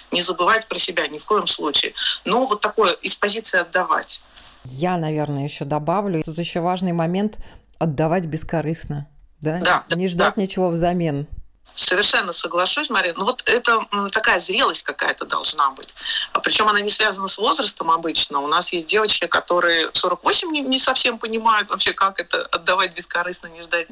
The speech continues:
Speaker 1: ничего взамен. А есть девочки, которым двадцать один, и они уже очень мудрые, и вот какую-то вот, вот эту свою задачу они внутри себе поставили. Очень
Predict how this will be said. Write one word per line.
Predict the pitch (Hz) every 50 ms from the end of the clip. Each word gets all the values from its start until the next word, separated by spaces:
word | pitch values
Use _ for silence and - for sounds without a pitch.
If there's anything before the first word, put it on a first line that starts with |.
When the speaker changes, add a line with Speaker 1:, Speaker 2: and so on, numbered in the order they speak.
| - -
Speaker 1:
ничего | 170 170 170 - - 175 170 165
взамен. | - - 175 165 170 170 160 - - - - - - - - - - -
А | - -
есть | 170 208 220 190
девочки, | 196 208 220 - - -
которым | 170 - - - 165 160 165
двадцать | 160 151 175 180 175 - -
один, | 160 160 156 180 202 208 202
и | - 160 156
они | 151 151 156 165 170
уже | 165 156 151 156
очень | 151 - - 165 156
мудрые, | 160 180 208 202 - - 156 151
и | 143 - 147
вот | 147 - - - - - - -
какую-то | - - - - 170 - -
вот, | - - - _ -
вот | 165 175 -
эту | 262 277 - -
свою | - - 170 165 160 156
задачу | 151 165 160 180 196 208 - -
они | 160 151 143 - 170 175 170 120
внутри | - - - 160 - - 185
себе | - - - 160
поставили. | - 165 165 - - 175 165 160 143 139 131 - - _ - -
Очень | - 185 202 - - - 190 190 185 180